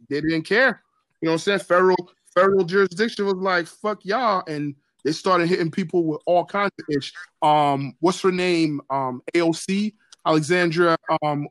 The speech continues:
Ocasio, uh, Ocasio-Cortez. She actually put forth a, um, a bill that would basically, like, a resolution that would basically require federal agents, you know what I'm saying, those troops out there who,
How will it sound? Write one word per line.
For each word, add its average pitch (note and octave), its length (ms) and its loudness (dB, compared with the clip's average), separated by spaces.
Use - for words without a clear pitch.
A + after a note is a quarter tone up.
Ocasio, E3 540 -2
uh, D3 240 -2
Ocasio-Cortez. F3 1500 0
She F#3+ 200 -6
actually E3+ 420 0
put - 180 2
forth F3+ 560 0
a, C#3 220 0
um, B2 540 -2
a D3+ 100 6
bill D#3+ 560 4
that D3+ 140 2
would C#3 160 -2
basically, D#3+ 480 2
like, C#3 180 0
a D3+ 40 -6
resolution E3+ 580 0
that D3+ 80 0
would C#3 140 -4
basically E3 380 -2
require D#3+ 680 0
federal F3+ 640 2
agents, D#3+ 680 -2
you C#3+ 140 -6
know C#3+ 60 -2
what C#3+ 60 -2
I'm C#3 60 -6
saying, D#3+ 160 -2
those C3+ 260 -2
troops - 380 0
out C#3+ 240 0
there D3+ 180 2
who, D#3+ 240 -2